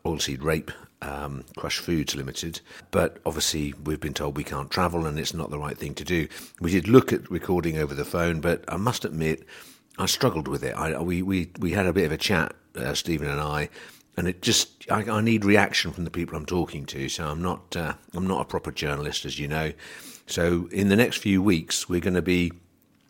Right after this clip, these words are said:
sticking to a format of us amongst ourselves, whoever's in,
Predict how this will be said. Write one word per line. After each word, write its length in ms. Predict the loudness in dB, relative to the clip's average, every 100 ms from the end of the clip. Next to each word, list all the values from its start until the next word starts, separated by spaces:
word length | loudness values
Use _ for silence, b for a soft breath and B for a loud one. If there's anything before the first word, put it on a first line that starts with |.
| -10 -4
sticking 380 | 0 0 2 2
to 120 | 0
a 40 | -2
format 640 | 2 4 4 0 -2 -6 B B B B -2
of 480 | 0 0 -2 -8 B B B B _ _ _
us 460 | 2 4 2 2 0 -2
amongst 380 | 0 0 0 0
ourselves, 540 | 0 2 0 0 -2
whoever's 380 | 0 0 0 2
in, 400 | 4 4 2 -6